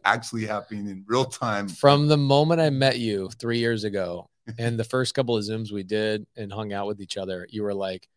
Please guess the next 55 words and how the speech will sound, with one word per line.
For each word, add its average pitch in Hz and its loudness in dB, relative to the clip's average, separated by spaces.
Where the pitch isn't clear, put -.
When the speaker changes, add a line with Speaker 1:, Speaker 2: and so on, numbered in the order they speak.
Speaker 2:
"Tell 139 4
me 156 4
what 147 4
to 147 2
do 135 4
and 110 2
I'll 107 2
go 110 2
do 104 0
it." 101 2
And 95 -2
I 95 -2
go, 92 -4
"Go 127 6
create 135 4
problems." 101 4
And 92 -10
every 131 0
time 131 -2
you 117 -4
came 113 -6
into 107 -6
a 104 -2
Zoom, 98 -6
you 95 -6
had 104 -2
your 101 -4
hand 110 -4
raised. 123 0
I'm 107 -6
like, 98 -4
"Oh, 247 10
Lonzo 190 8
has 202 10
a 190 4
problem." 170 10
Boom. 147 2
Speaker 1:
<laughs> - -20
And 127 -2
I'm - -6
Speaker 2:
Thirty 160 8
Speaker 1:
still 151 2
creating 143 -2
problems 120 -2
Speaker 2:
Oh, 277 -2
me 202 2
Speaker 1:
to 127 2
this 135 0
Speaker 2:
too, 415 8
Speaker 1:
day. 294 2
Speaker 2:
bro. 349 4
Me 196 -2
too. 262 2
Speaker 1:
<laughs> 127 -2
Speaker 2:
Every, 175 2